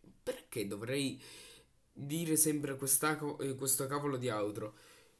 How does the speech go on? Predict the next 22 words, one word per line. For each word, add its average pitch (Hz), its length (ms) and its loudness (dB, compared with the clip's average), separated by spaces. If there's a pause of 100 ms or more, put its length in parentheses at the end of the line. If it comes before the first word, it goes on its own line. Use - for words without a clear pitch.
(240)
Da 127 200 2
ora 113 180 2
in 180 80 0
poi 233 360 4
non 151 260 0
lo 123 80 -2
dirò. 92 220 -8 (840)
Speriamo 190 460 0
che 143 80 -2
me 127 120 -2
lo 113 120 -2
ricordo. 92 600 -8
Simone 160 520 2
del 143 160 -2
futuro, 165 400 0
ricordati 147 1120 0
che 156 120 -2
non 147 240 -2
devi 147 200 -2
dire 156 420 -2 (300)
l'outro. 101 420 -8 (400)
Ricordati. 110 560 -10